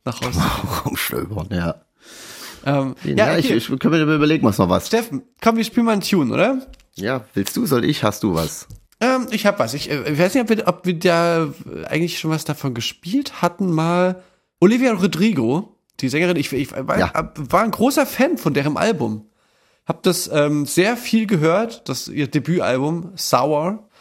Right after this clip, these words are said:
Speaker 2: Yes.
Speaker 1: Ähm, und ich weiß grad gar nicht, ob, ob ich da überhaupt mal jemals mal einen Song davon gespielt habe. Aber
Speaker 2: Ah,
Speaker 1: fand
Speaker 2: aber
Speaker 1: ich richtig, richtig, richtig gut.
Speaker 2: Olivia
Speaker 1: Und
Speaker 2: Rod-
Speaker 1: Olivia
Speaker 2: ich ha-,
Speaker 1: Rodrigo. Guckst
Speaker 2: du,
Speaker 1: du grad parallel
Speaker 2: oh,
Speaker 1: in unserer
Speaker 2: ja, ich, nee, ich guck grad, wer das, ich hab's,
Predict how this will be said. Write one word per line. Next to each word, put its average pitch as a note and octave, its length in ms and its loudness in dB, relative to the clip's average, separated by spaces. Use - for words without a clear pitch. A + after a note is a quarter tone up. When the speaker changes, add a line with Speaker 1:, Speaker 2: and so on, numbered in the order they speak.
Speaker 2:
Yes. E2+ 240 0
Speaker 1:
Ähm, C#3+ 600 2
und C#3 380 0
ich - 140 -12
weiß - 200 -6
grad - 140 -6
gar - 80 -6
nicht, A2+ 80 -6
ob, B2 220 -6
ob B2+ 100 0
ich C#3+ 80 -6
da C#3 120 2
überhaupt C#3 220 0
mal D3+ 80 4
jemals C#3 280 0
mal C#3+ 60 2
einen B2 80 0
Song A3 180 -2
davon B2 180 -2
gespielt G2 220 2
habe. F#2+ 100 4
Aber G2+ 120 4
Speaker 2:
Ah, - 40 4
Speaker 1:
fand F#2+ 80 2
Speaker 2:
aber - 80 2
Speaker 1:
ich - 160 -4
richtig, A3+ 240 0
richtig, G#3+ 260 -2
richtig G3 260 -4
gut. A3+ 300 -2
Speaker 2:
Olivia B2+ 540 2
Speaker 1:
Und - 320 0
Speaker 2:
Rod- G2 520 -2
Speaker 1:
Olivia D#3+ 360 0
Speaker 2:
ich D#3+ 60 2
ha-, D3+ 40 2
Speaker 1:
Rodrigo. D3+ 320 4
Guckst - 180 2
Speaker 2:
du, C3 60 8
Speaker 1:
du - 60 2
grad F3+ 120 4
parallel D3+ 380 4
Speaker 2:
oh, - 40 6
Speaker 1:
in C#3 40 4
unserer C#3 300 4
Speaker 2:
ja, C3 160 4
ich, B2 100 -2
nee, C3 120 4
ich A2+ 260 0
guck D#3 180 4
grad, A#2 340 2
wer G#2 140 6
das, G2 220 0
ich G#2+ 320 0
hab's, - 260 -6